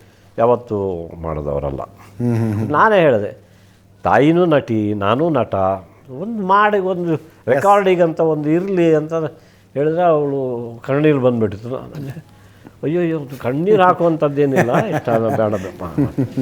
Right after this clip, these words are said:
Speaker 1: ಅದು ಯಾಕಂದ್ರೆ, ಯಾಕೆಂದ್ರೆ ಅವಳು
Speaker 2: ಎಸ್.
Speaker 1: ಶಾಲೆಯಲ್ಲಿ, ಕಾಲೇಜಲ್ಲಿ, ನಾಟಕದಲ್ಲಿ ಪಾರ್ಟ್ ಮಾಡಿದವಳು, ಈ ಕಥಕ್ ನೃತ್ಯ ಒಂದು ಅಷ್ಟು
Speaker 2: ಹ್ಮ್.
Speaker 1: ವರ್ಷಗಳಿಂದ ಅಭ್ಯಾಸ ಮಾಡಿದವಳು. So ಆ ರೀ-, ಅದಕ್ಕೆ ಹೇಳಿದೆ. But ಅವಳಿಗೆ ಅದು,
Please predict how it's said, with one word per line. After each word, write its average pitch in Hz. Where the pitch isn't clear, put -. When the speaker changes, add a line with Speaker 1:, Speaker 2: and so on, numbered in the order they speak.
Speaker 1:
ಅದು 180
ಯಾಕಂದ್ರೆ, 190
ಯಾಕೆಂದ್ರೆ 147
ಅವಳು 151
Speaker 2:
ಎಸ್. 143
Speaker 1:
ಶಾಲೆಯಲ್ಲಿ, 151
ಕಾಲೇಜಲ್ಲಿ, 143
ನಾಟಕದಲ್ಲಿ 160
ಪಾರ್ಟ್ 170
ಮಾಡಿದವಳು, 107
ಈ 117
ಕಥಕ್ 185
ನೃತ್ಯ 156
ಒಂದು 151
ಅಷ್ಟು 147
Speaker 2:
ಹ್ಮ್. 151
Speaker 1:
ವರ್ಷಗಳಿಂದ 160
ಅಭ್ಯಾಸ 143
ಮಾಡಿದವಳು. 98
So 196
ಆ 113
ರೀ-, 156
ಅದಕ್ಕೆ 143
ಹೇಳಿದೆ. 110
But 160
ಅವಳಿಗೆ 175
ಅದು, 156